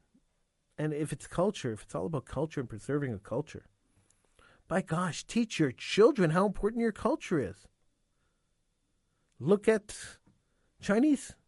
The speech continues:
Look at the Chinese. They, they teach their children Chinese. Look at the Jews. They teach their children Hebrew. Look at,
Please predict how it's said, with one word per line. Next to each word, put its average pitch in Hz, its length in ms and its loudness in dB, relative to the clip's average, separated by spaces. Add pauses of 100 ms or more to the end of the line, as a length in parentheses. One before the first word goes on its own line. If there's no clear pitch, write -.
Look 185 160 -6
at 208 60 0
the 208 60 -4
Chinese. 214 480 2
They, 175 160 0
they 190 160 -2
teach - 240 -6
their 190 120 0
children 185 320 -2
Chinese. 156 460 -4
Look 165 180 -4
at 175 100 -2
the 180 200 -2
Jews. 180 340 -2
They 139 100 -2
teach 160 220 -6
their 151 100 -4
children 165 300 -2
Hebrew. 156 340 -2 (480)
Look 190 280 4
at, 180 300 4